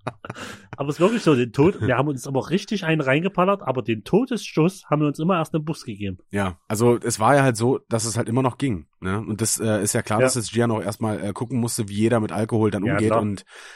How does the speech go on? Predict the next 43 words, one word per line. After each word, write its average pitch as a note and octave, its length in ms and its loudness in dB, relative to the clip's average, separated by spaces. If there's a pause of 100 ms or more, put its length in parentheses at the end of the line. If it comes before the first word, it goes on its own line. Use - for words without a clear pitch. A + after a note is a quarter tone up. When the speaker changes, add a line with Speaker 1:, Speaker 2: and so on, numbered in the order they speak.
(180)
Speaker 2:
äh, G2+ 380 0
Speaker 1:
Voll. G#2+ 300 -6
Speaker 2:
klar C3 240 2
kann B2 160 -2
er A2 120 0
sagen, G#2 280 -2
okay, A#2+ 240 -2
ihr F#2+ 120 -4
könnt, G#2+ 280 -6
äh, G2 500 -6
äh, F#2 120 -4
Schnaps - 280 -6
saufen, G#2 220 -4
wann G2+ 120 -4
ihr G2 140 -4
wollt, G2 240 0
aber G2 380 -4 (320)
wenn G#2+ 160 0
dann G#2 400 -2 (140)
um G#2 140 -2
fünfzehn - 380 -6
Uhr A#2 420 0
nichts A2+ 340 -4
mehr G2 120 -2
geht A#2+ 460 -2
und - 280 -6
nichts, A2+ 400 -2
äh, G#2 460 -2
der G#2 120 -2
Soundcheck B2+ 380 0
nicht A2+ 140 -2
funktioniert, G2+ 500 -4
weil F#2+ 440 -4
noch G2+ 140 -4
nichts G#2+ 180 -4
aufgebaut G#2+ 400 -4
ist F2+ 120 -6
und F#2+ 100 -8
nichts F#2+ 160 -8
fertig C3 300 0
ist F#2 220 -6
und, F2 300 -8 (640)
ähm, F2+ 480 -4